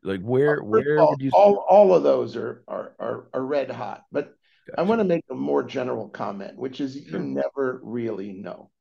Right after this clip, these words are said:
Speaker 2: Okay, that
Speaker 1: Got it.
Speaker 2: you know, sectors come in and out of favor pretty darn fast.
Speaker 1: Yep.
Speaker 2: Sometimes the same sector goes up and down in a matter of months. Look at crypto. Okay,
Speaker 1: Yes.
Speaker 2: crypto is,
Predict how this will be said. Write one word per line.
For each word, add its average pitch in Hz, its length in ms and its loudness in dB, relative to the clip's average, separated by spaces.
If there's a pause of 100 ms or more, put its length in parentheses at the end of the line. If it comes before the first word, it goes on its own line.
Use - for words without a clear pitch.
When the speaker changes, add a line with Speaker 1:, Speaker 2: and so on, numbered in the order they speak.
(560)
Speaker 2:
Okay, 135 360 -2
that 143 300 0
Speaker 1:
Got - 120 -16
it. - 80 -20 (260)
Speaker 2:
you 156 140 -4
know, 139 360 0 (160)
sectors 185 760 0
come 147 360 -6
in 175 220 0
and 147 140 -4
out 151 320 0
of 135 160 -6
favor 123 640 -4 (600)
pretty 175 300 4
darn 123 360 -2
fast. - 580 -4 (280)
Speaker 1:
Yep. 92 220 -4
Speaker 2:
Sometimes 165 580 2
the 139 140 -2
same 170 320 2
sector 165 460 0
goes 131 340 -2
up 165 280 0
and 143 160 -8
down 127 580 -4 (720)
in 214 120 -10
a 165 40 -6
matter 180 340 2
of 123 120 -6
months. - 560 -4 (560)
Look 196 200 0
at 185 160 2
crypto. - 640 0 (240)
Okay, - 280 -4
Speaker 1:
Yes. 185 140 -6
Speaker 2:
crypto 170 500 2
is, 143 260 -6